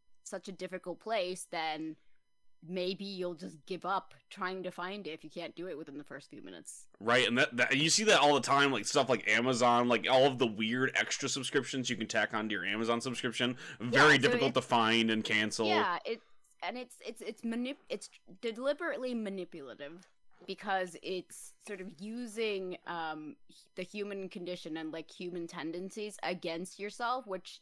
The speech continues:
Speaker 1: U X is supposed to, like, make, uh, make things easier for people and, like, be on the side of people and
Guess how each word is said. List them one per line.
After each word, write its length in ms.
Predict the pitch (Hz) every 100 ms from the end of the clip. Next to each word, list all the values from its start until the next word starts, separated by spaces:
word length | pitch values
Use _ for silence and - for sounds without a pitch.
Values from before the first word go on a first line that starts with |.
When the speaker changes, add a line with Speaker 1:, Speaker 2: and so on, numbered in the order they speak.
| 156
Speaker 1:
U 180 | 208 233
X 200 | 254 247
is 100 | 208
supposed 360 | 214 185 185
to, 60 | -
like, 180 | 170 170
make, 420 | 175 170 170 - _ - _ _ _ - _ _ -
uh, 500 | - 175 160 151 139 - - -
make 320 | 196 196 196
things 340 | 220 202 175 -
easier 960 | 208 226 233 185 190 175 147 147 151 - _ _ - - _ -
for 380 | - 185 175 165
people 600 | - 165 156 143 131 -
and, 160 | 165 165
like, 260 | 165 160
be 160 | 165 175
on 100 | 170
the 80 | 170
side 140 | 175
of 80 | -
people 560 | - 165 - 147 143 -
and 320 | 147 139 147